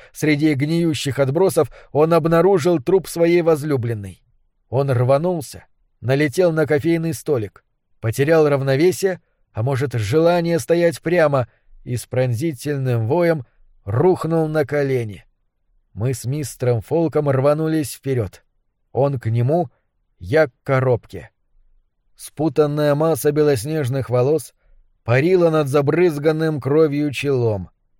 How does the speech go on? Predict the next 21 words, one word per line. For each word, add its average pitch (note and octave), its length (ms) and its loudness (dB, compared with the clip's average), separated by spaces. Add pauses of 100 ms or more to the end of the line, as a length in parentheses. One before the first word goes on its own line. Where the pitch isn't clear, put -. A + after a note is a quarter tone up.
(200)
орлиным C3+ 600 0
носом, A#2+ 460 -4 (520)
рябыми D3 560 2
морщинистыми C#3 800 -2
щеками D3 600 -4 (380)
и G#2+ 140 -4
ярко-голубыми D3 1000 2
глазами. A#2 720 0 (680)
Чистые, C#3+ 640 -6 (400)
как B2+ 240 0
небо D3+ 360 0
в B2+ 40 0
ясный B2+ 480 0
день, C#3+ 320 -6 (480)
они C3+ 240 -2
смотрели E3 520 2
перед D3+ 280 0
собой E3+ 360 0
с - 60 -8
выражением D3+ 680 0
истинного, C3 580 -2